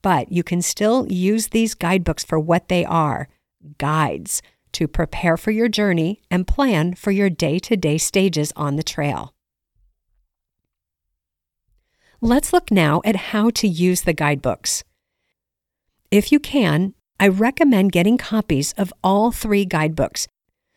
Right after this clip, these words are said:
so you can compare and contrast them to each other and determine which format you like the most. If you aren't ready to buy all three guidebooks, check the catalog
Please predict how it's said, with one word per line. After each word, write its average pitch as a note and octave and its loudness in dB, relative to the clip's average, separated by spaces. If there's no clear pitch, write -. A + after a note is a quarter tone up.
so - 0
you G#3 4
can F3+ -2
compare A3 -2
and G#3 0
contrast G3 -2
them D#3 0
to F3 0
each G3 0
other A#3 0
and G3+ 2
determine A3 0
which C4+ -2
format A3 -2
you F#3 0
like D#3 -4
the F#3+ 0
most. F#3+ -2
If F#3 0
you A3+ 4
aren't D#4 2
ready G#3+ 0
to - -2
buy A#3+ 0
all C#3+ 0
three D3+ -4
guidebooks, D3 -2
check - -4
the F#3 -4
catalog G3+ 2